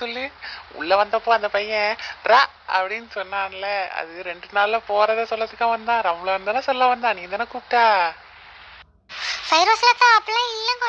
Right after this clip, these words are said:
Speaker 2: நீங்க வேற.
Speaker 1: ஆ, இந்த கள்ள மட்டையில பத்தி எனக்கு தெரியும். ஆ, ஆ, என்ன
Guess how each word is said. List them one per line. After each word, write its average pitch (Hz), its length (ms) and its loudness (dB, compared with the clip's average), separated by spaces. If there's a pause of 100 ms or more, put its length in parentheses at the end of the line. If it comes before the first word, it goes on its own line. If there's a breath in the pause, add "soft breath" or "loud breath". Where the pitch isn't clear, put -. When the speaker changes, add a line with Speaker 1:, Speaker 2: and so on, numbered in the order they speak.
(120)
Speaker 2:
நீங்க 440 180 -6 (140)
வேற. 494 280 2 (920)
Speaker 1:
ஆ, - 20 0 (560)
இந்த 165 120 -8 (100)
கள்ள 160 180 -2 (100)
மட்டையில 196 360 0
பத்தி 247 140 -8 (100)
எனக்கு 196 220 -4 (100)
தெரியும். 220 280 -4 (380 loud breath)
ஆ, - 20 -2 (200)
ஆ, - 20 0 (160)
என்ன 175 120 -10